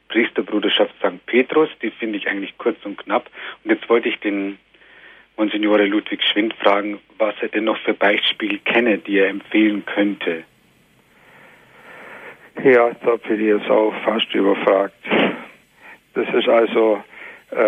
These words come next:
Speaker 2: was Beichtspiegel anlangt, haben wir gegenwärtig kein allzu großes Angebot. Und ich glaube, es traut sich auch keiner mehr richtig hin, einen, einen, äh, größeren zu veröffentlichen. Es hat also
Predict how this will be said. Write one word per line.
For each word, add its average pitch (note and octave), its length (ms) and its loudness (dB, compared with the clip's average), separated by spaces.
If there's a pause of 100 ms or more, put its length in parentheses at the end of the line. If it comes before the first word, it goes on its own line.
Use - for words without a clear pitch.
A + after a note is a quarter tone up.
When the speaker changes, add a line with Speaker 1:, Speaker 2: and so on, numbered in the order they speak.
(140)
Speaker 2:
was G#2 240 0
Beichtspiegel A#2+ 720 -2
anlangt, A#2+ 500 0
haben A2+ 240 -2
wir A2+ 100 2
gegenwärtig G#2+ 840 0
kein A2+ 280 0
allzu G2+ 460 0
großes G2+ 480 0
Angebot. F#2+ 760 -2 (840)
Und G#2 440 0 (720)
ich - 60 -8
glaube, A2 260 4
es G2 100 -4
traut A2 320 2
sich - 140 0
auch G#2 180 2
keiner A2+ 360 -2
mehr G#2 260 2
richtig G2+ 460 -4
hin, A#2 320 -2 (840)
einen, G2+ 440 2
einen, F#2+ 520 0 (580)
äh, G#2 340 4 (360)
größeren A2 520 0
zu - 180 -4
veröffentlichen. G#2 560 0
Es G#2 140 0
hat A#2+ 160 4
also A#2 320 2